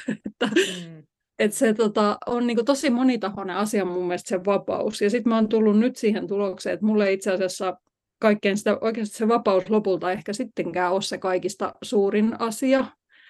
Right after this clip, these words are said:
Speaker 1: Ää, vaan pikemminkin ehkä se, mikä, mitä mä oon kuvitellut, että, mi-, että on semmoista niinku vapauden kaipuuta, on pikemmin ollut sitoutumiskammoa. Eli mua on pelottanut sitoutua. Ja p-, tavallaan vähän se on semmoinen,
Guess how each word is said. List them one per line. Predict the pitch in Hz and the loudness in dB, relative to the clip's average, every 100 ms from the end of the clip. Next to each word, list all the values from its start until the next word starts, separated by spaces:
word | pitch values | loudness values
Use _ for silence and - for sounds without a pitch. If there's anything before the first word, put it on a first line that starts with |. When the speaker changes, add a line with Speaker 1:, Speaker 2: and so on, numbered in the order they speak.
| _ _ _ | _ _ _
Speaker 1:
Ää, | - 196 196 190 - - - - _ 208 | -6 -4 -2 -4 -8 -12 -20 -20 _ 0
vaan | 214 | 2
pikemminkin | 208 269 311 269 220 208 | 4 2 4 6 6 4
ehkä | 214 208 | 2 0
se, | 220 262 | -2 0
mikä, | 254 214 196 | 0 0 -2
mitä | 202 202 | -2 -2
mä | 196 | -2
oon | 202 | -2
kuvitellut, | 254 240 214 185 180 180 | -2 0 0 0 0 -2
että, | - 180 - 170 - - _ _ _ | -6 -8 -4 -4 -4 -10 _ _ _
mi-, | 208 190 - - | -2 -2 -4 -6
että | 196 180 | -4 -2
on | 190 185 | -2 -2
semmoista | - 202 202 | -4 -4 -2
niinku | 202 | 0
vapauden | 226 254 247 190 180 | 0 2 2 4 2
kaipuuta, | 175 175 160 180 180 | 0 -2 0 -2 0
on | 180 | -2
pikemmin | 165 226 220 190 180 | -4 -2 0 2 0
ollut | 175 190 | -2 -4
sitoutumiskammoa. | - 233 208 185 165 175 170 - 202 190 175 185 202 - - - _ | -6 -2 0 0 0 -4 -6 -4 -2 -2 -4 -4 -6 -8 -20 -20 _
Eli | 202 202 | 0 4
mua | 202 202 | 4 2
on | 160 | 2
pelottanut | 240 220 208 - 190 | 2 2 2 -4 -6
sitoutua. | - 262 240 214 185 160 165 185 - - _ _ _ _ | -4 -2 -2 -2 0 0 -2 -4 -4 -8 _ _ _ _
Ja | 202 | -2
p-, | 185 185 220 | -2 -4 -2
tavallaan | 262 285 220 190 | 2 4 4 4
vähän | 208 240 196 208 | 2 2 -2 -2
se | 226 | -2
on | 208 | 0
semmoinen, | 196 202 190 185 | 0 -4 -4 -4